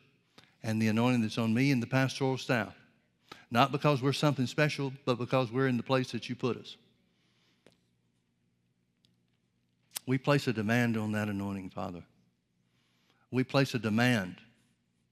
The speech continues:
on the healing power of God that's greater than any and every sickness and any, any and every disease.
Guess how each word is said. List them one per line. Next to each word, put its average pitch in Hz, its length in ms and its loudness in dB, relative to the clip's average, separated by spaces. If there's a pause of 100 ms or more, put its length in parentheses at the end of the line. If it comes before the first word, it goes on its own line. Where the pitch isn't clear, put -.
(2000)
on 113 140 2
the 107 100 2
healing 135 300 4
power 131 320 4
of 107 140 -2
God 120 320 2
that's 113 160 -2
greater 120 260 2
than 107 200 -2
any 139 280 4
and 123 100 2
every 123 280 0
sickness 127 440 -4
and 120 160 -2
any, 127 220 0
any 135 260 2
and 113 100 0
every 117 200 -2
disease. 101 540 -8